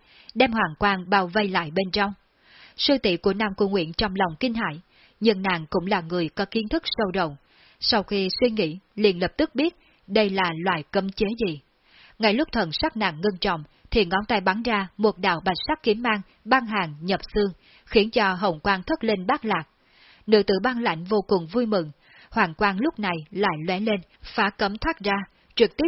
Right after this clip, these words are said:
đột nhập vào đỉnh của đại sảnh. Nhưng ai ngờ được, khi thân hình nàng vừa tiến vào được một nửa, thì trước mắt đột nhiên xuất hiện một đạo hào quang màu tím, rồi nàng chợt thấy có cái gì chụp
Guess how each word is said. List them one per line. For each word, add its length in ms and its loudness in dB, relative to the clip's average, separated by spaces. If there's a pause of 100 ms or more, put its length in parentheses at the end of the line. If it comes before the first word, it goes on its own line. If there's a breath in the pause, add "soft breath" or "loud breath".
đột 180 0
nhập 340 -2
vào 320 -2
đỉnh 240 -2
của 140 0
đại 180 -2
sảnh. 340 -6 (520 soft breath)
Nhưng 260 2
ai 180 0
ngờ 240 -2
được, 220 -2 (300 soft breath)
khi 160 2
thân 200 0
hình 220 -4
nàng 200 -2 (100)
vừa 200 2
tiến 220 0
vào 200 -2
được 220 -2
một 200 0
nửa, 260 -4 (340 soft breath)
thì 140 4 (140)
trước 180 -2
mắt 200 -2
đột 200 4
nhiên 200 0
xuất 240 -4
hiện 240 -2 (300 soft breath)
một 180 4
đạo 320 2
hào 140 0
quang 260 -2
màu 160 0
tím, 320 -4 (400 soft breath)
rồi 300 4
nàng 200 -2
chợt 180 -2
thấy 160 -4
có 160 0
cái 160 -4
gì 120 0 (140)
chụp 140 2